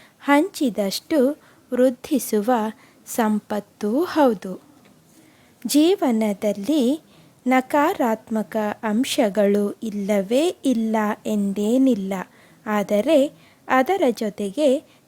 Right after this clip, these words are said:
ಸಕಾರಾತ್ಮಕ ಅಂಶಗಳು ಕೂಡ ಇರುತ್ತವೆ ಎನ್ನುವುದನ್ನು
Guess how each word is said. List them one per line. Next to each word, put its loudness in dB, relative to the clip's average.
ಸಕಾರಾತ್ಮಕ -2
ಅಂಶಗಳು 0
ಕೂಡ -2
ಇರುತ್ತವೆ 0
ಎನ್ನುವುದನ್ನು -2